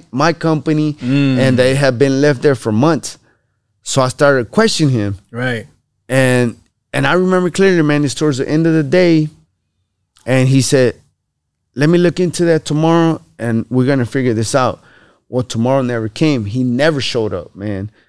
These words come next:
Speaker 1: So then, man, he was using my company to do his own
Speaker 2: Do his
Speaker 1: stuff.
Speaker 2: own stuff, yeah.
Speaker 1: Yeah, so he was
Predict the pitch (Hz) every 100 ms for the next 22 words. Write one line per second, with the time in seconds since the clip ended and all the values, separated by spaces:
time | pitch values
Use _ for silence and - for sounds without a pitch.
0 | _ _ - 147 139 139 151 151 139 117
1 | - _ _ _ _ _ _ 135 147 147
2 | 131 143 175 143 131 170 - 160 139 113
3 | 110 - 175 170 175 170 170 165 _ _
4 | _ _ _ _ _ _ _ _ - 143
5 | 120 113 107 - _ _ _ _ _ 120
6 | 180 147 123 165 170 127 127 127 113 120
7 | 113 139 123 - 131 123 139 135 110 -
8 | - 135 131 170 170 117 -